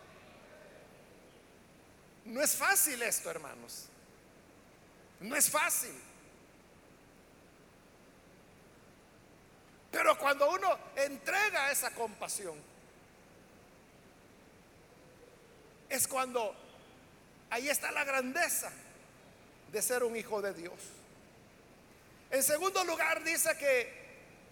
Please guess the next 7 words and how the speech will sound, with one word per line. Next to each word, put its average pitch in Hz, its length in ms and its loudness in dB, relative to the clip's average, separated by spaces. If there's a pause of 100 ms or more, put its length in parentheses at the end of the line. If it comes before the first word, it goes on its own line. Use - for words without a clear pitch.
(220)
benignidad. 269 800 0 (2500)
Benignidad 339 680 2
significa 330 840 0 (1600)
bueno, 339 400 2 (100)
bondad, 262 500 2 (220)
ser 285 240 -2
bueno. 330 400 0